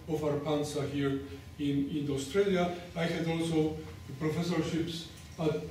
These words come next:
different universities, including Swinburne University a few years back.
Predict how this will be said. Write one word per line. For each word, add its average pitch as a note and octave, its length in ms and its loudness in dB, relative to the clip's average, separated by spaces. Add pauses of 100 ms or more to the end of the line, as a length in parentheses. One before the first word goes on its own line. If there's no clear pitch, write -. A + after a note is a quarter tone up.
(580)
different E3+ 400 2
universities, E3 720 2
including D3+ 640 0 (160)
Swinburne D3 560 2
University C3+ 680 0
a - 340 -12
few D3 120 -6
years C3 400 2 (200)
back. D3 280 0